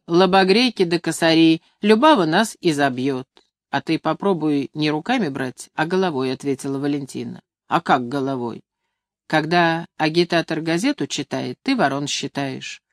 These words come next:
Сколько у тебя девчат за лобогрейками идет? Шесть? А тремя не обойдешься?» «А как?» «Опять как?» «Говорю я тебе, лучше агитатора слушай, тогда и поймешь», —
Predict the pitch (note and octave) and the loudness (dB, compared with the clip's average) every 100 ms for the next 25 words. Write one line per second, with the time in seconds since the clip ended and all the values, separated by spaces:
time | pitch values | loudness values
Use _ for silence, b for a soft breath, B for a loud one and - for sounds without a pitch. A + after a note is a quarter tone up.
0 | _ _ - - D#4+ A3 F#3+ - F3 E3 | _ _ -16 2 4 6 4 4 2 2
1 | E3+ F3+ - E3+ - - _ _ D3+ F3 | 2 0 2 0 0 -14 _ _ 0 4
2 | G3 F#3+ G3+ F#3+ E3+ D#3 D#3+ D#3 D#3 D3+ | 6 6 4 6 4 4 0 2 2 0
3 | D3 - C4+ D#4+ - _ _ _ _ - | -2 -2 2 2 2 _ _ _ _ -2
4 | G3 G#3 D#4 B3+ D3+ D3+ D#3 E3+ F#3+ C4 | 0 4 6 6 4 0 0 2 2 2
5 | E4 - - A2 _ _ _ _ _ - | 0 -2 -12 -16 _ _ _ _ _ -2
6 | D#3+ - C3+ F3 _ _ _ _ - D#3 | -2 -2 -8 -8 _ _ _ _ -2 -2
7 | - A2+ A2 - - G2+ _ _ _ _ | -2 -8 -8 -14 -12 -12 _ _ _ _
8 | _ - C3 C#3+ D#3 G#3+ G3+ C#3+ - C#3+ | _ -14 -4 0 2 2 2 0 -4 -4
9 | C3+ C3 _ _ - D#3+ A3+ - A3 G#3+ | -4 -6 _ _ -6 2 2 2 2 2
10 | A#3 A3+ E3 D3+ D3+ - D#3+ C3+ D3+ D3+ | 0 0 0 0 -4 -2 -4 -4 -8 -2
11 | F#3+ A3+ C4 - D3 C3+ D3+ D3+ - | -2 0 0 0 0 0 -2 -4 -10